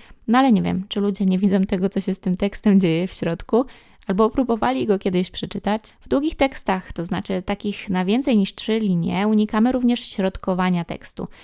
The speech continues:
I tu znowu i kwestie estetyczne, bo nikt nie wmówi mi, że taka choineczka z tekstu jest ładniejsza niż wyrównanie do lewej, to znowu cierpi na tym czytelność.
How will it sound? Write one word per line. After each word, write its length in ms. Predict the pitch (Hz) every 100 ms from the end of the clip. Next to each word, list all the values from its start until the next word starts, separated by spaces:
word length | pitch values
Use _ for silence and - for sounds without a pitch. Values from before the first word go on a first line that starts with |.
| - -
I 80 | -
tu 160 | 370 320
znowu 440 | 302 262 180 185 - _ - -
i 140 | 208
kwestie 360 | - 185 - 185
estetyczne, 680 | - 180 - - 175 208 - -
bo 120 | 190
nikt 240 | 208 -
nie 140 | 202 185
wmówi 340 | 185 196 202
mi, 160 | 208 202
że 80 | 190
taka 260 | 202 196
choineczka 600 | - 196 202 208 - 180
z 100 | 185
tekstu 360 | - 208 - 180
jest 220 | 180 -
ładniejsza 460 | 180 185 214 - 175
niż 200 | 165 180
wyrównanie 540 | 175 175 190 190 180
do 80 | 165
lewej, 360 | 156 165 220 294 - - -
to 120 | 208
znowu 260 | 233 349 320
cierpi 320 | 254 254 233
na 120 | 208
tym 180 | 196 185
czytelność. 640 | 180 - 165 160 170 -